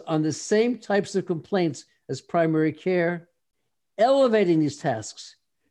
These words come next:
no matter how valuable for patients, risks flattening the hierarchy of medicine even further than today. Unfortunately,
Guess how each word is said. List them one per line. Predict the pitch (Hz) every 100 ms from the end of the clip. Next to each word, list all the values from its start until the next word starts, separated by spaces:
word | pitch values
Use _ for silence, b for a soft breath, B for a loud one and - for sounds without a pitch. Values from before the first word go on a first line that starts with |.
| _
no | 214 233
matter | 254 269 262
how | - - 330 330
valuable | 220 220 208 185 170
for | - 156
patients, | - 170 147 123 107 - - _ _ _ _ -
risks | 147 - - _
flattening | _ 180 180 160 139 127 117 _ _
the | 120
hierarchy | - 180 202 175 - 139
of |
medicine | 127 123 117 120 117 107 _ _ 156
even | 135 143
further | - 156 139 127
than | 120 120
today. | 110 107 113 147 139 135 127 _ _ _ _ _ _ _ _ _ _ -
Unfortunately, | 143 - 226 220 233 220 214 220 214